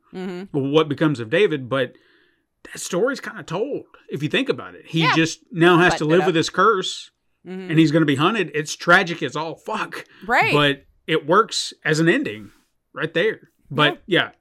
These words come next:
Speaker 2: he, he shows up after everyone has kinda left the funeral, kinda
Speaker 1: Yeah.
Speaker 2: stands
Speaker 1: He
Speaker 2: over
Speaker 1: attends
Speaker 2: his
Speaker 1: his own funeral. Yeah, yeah, yeah.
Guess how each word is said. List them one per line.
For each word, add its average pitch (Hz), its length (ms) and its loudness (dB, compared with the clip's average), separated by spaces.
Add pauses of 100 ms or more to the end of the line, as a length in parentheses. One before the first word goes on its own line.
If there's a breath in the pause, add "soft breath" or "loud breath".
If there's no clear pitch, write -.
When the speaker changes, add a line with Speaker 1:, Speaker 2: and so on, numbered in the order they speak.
(160)
Speaker 2:
he, 190 320 -2
he 185 160 -4
shows 180 320 -2
up 143 340 -2
after 143 300 -4
everyone 131 340 -4
has 131 140 -8
kinda 127 180 -8
left 127 240 -10
the - 60 -20
funeral, 120 420 -10 (1000 soft breath)
kinda 147 200 2
Speaker 1:
Yeah. - 60 -4
Speaker 2:
stands 156 300 4
Speaker 1:
He 147 40 6
Speaker 2:
over 147 100 6
Speaker 1:
attends 147 300 4
Speaker 2:
his 247 100 -4
Speaker 1:
his 208 40 0
own 208 180 0
funeral. 175 500 -10
Yeah, 170 220 -14
yeah, 165 80 -18
yeah. 170 160 -20